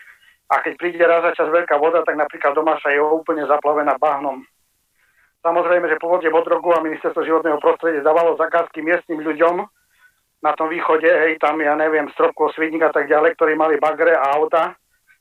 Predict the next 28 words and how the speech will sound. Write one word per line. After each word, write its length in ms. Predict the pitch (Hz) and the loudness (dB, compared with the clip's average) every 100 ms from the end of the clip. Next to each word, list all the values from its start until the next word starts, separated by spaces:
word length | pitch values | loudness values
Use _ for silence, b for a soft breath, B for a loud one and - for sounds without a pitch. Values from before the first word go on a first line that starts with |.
| 170 | -10
tým 80 | |
pádom 320 | 160 156 160 160 | -2 0 0 -2
bola 320 | 151 165 151 | 0 2 2
zamestnanosť, 800 | 151 156 156 165 160 160 175 165 147 | 0 -2 -4 -2 0 0 -2 -4 -14
kde 80 | 147 - | -10 -6
sa 60 | 156 | 0
ťažil 320 | 170 151 151 - | 0 0 -4 -2
štrk. 260 | 151 - - _ _ b b - | -4 -4 -16 _ _ b b -4
To 80 | 160 | 2
je 160 | 165 | 2
tá 160 | 160 156 | 2 2
vec, 220 | 160 156 - | 0 -2 -6
že 160 | 143 139 | -10 -4
či 80 | |
môžete 400 | 160 175 165 160 | -2 0 -2 -8
zistiť 240 | 151 147 156 | -10 -10 -4
túto 160 | 156 | 0
vec 160 | 147 165 | 2 2
a 80 | 151 | 2
potom 240 | 165 165 | -2 -2
najbližšie, 320 | 160 160 160 | 0 -2 -4
keď 140 | - 147 | -6 -8
prídete, 400 | 143 156 170 156 151 | -6 -2 0 2 2
tak 160 | 147 | 2
nejak 240 | 151 151 147 | 0 0 0
o 80 | 156 | 0
tom 160 | 147 | 2
referovať. 560 | 151 156 147 143 139 | 2 2 2 2 2